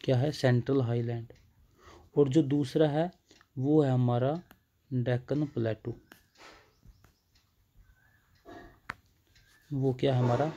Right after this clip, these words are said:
वो है डेक्कन प्लेटू है वो, ठीक है। और ये दोनों के दोनों यहाँ से जो अलग हुए हैं, यहाँ से ये बीच में आपको देखने को मिलेगी नर्मदा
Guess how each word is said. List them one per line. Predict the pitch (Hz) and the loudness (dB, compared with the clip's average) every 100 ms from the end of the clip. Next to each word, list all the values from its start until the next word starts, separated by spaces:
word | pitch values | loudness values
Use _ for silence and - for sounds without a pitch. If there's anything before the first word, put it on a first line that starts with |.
| 123 | 0
वो | 117 | 0
है | 117 | 2
डेक्कन | 117 110 135 | 0 0 -2
प्लेटू | 143 117 107 - | 0 0 -2 -4
है | 104 101 | -8 -10
वो, | 104 - | -14 -12
ठीक | - 196 | -6 -2
है। | 143 - - - - - - - - _ _ - - - - - | -2 -4 -16 -18 -14 -12 -14 -18 -20 _ _ -18 -18 -18 -2 4
और | 180 | 6
ये | 180 180 | 6 4
दोनों | 185 202 208 | 6 6 4
के | 175 | 4
दोनों | 160 165 160 | 4 6 6
यहाँ | 151 139 147 | 4 2 -4
से | 135 147 | -2 -2
जो | 151 | -2
अलग | 151 139 143 | -2 0 0
हुए | 147 131 123 | 2 2 0
हैं, | 117 113 | 0 -2
यहाँ | 117 113 113 | -2 -2 -4
से | 113 117 | -4 -4
ये | 123 | -2
बीच | 123 123 131 | -2 -2 -2
में | 131 | -2
आपको | 131 135 | -2 0
देखने | 131 127 131 | 0 0 0
को | 123 | 0
मिलेगी | 120 120 123 | 0 0 0
नर्मदा | 135 127 123 120 147 | 0 0 0 2 0